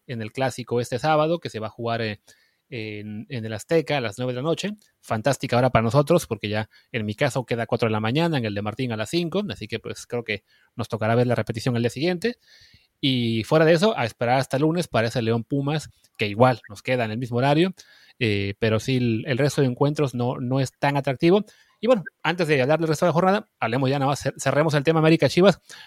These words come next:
Pues creo que es por fin un clásico en el que ambos llegan relativamente bien, más allá de que, de que, bueno, ya sabemos que la afición Twitter americanista, eh, odia al Piojo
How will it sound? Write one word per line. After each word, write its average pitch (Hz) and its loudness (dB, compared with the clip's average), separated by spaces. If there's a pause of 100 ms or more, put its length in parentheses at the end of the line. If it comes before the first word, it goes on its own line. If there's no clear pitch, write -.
(120)
Pues - -2
creo 220 10
que 220 8
es 185 2 (160)
por 151 6
fin 220 2
un 226 6
clásico 214 4
en 151 -2
el 139 -4
que 147 2
ambos 190 0
llegan 190 0 (360)
relativamente 196 2
bien, 220 4
más 160 -2
allá 165 4
de 175 -2
que, 117 0 (480)
de 123 -2
que, 127 -2
bueno, 156 2
ya 123 0
sabemos 131 0
que 127 -2
la 107 2
afición 131 -2 (340)
Twitter 131 2
americanista, 123 2 (420)
eh, 123 -4
odia 143 4
al 123 2
Piojo 175 6